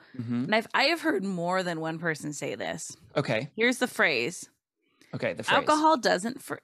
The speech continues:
Speaker 2: freeze."
Speaker 1: Okay.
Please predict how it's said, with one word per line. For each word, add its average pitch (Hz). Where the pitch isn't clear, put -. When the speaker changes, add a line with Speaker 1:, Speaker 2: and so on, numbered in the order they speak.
Speaker 2:
freeze." -
Speaker 1:
Okay. 135